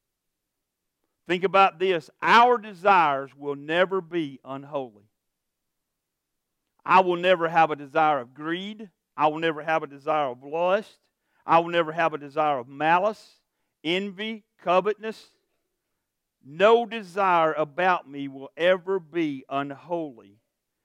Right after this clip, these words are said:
My desires will all be what they were intended to be in God's original creation,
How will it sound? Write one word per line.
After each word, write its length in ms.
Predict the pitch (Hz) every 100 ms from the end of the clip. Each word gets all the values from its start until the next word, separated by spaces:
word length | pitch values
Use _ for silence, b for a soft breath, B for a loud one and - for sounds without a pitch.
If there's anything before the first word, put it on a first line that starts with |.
| _ -
My 360 | 127 156 185 208
desires 680 | 220 190 190 175 165 147 135
will 220 | 147 143
all 460 | 151 175 190 190 196
be 680 | 151 143 165 139 120 117 120 _ _ _ -
what 260 | 165 165
they 160 | 156 170
were 200 | 160 156
intended 640 | 156 143 - 208 214 185
to 100 | -
be 460 | 170 143 160 147 143
in 220 | 131 131
God's 360 | 131 160 175 143
original 600 | 147 143 185 175 185 180
creation, 760 | - 190 175 165 151 - 127